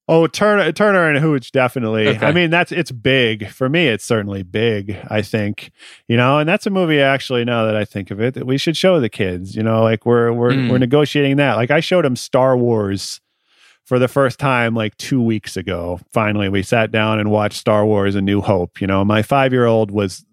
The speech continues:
Speaker 1: scared of it for a long time and was sort of on the fence about it. But finally, we sat him down. And it's, what's interesting about that is that they've ingested all the Star Wars lore, like, long ago. Like, they know, they've read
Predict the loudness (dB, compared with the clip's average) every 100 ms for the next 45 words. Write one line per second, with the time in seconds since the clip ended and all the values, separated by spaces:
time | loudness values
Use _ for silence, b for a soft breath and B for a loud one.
0 | _ -16 -4 2 2 2 0 -2 -2 0
1 | 0 -2 0 0 0 -2 -4 -4 -2 0
2 | 0 0 0 -2 -2 -2 -2 -2 -2 0
3 | -2 -6 -2 2 2 0 2 0 2 0
4 | 0 0 0 0 0 -2 -20 B B B
5 | -2 0 2 2 2 2 2 2 2 2
6 | 2 2 0 -2 -2 0 0 2 0 2
7 | 0 0 0 -2 0 0 2 2 -2 -2
8 | 0 2 4 4 2 2 2 4 4 2
9 | -2 -4 -2 0 2 0 2 4 4 4
10 | 2 0 0 -2 0 2 2 0 -2 -2
11 | 0 2 2 -2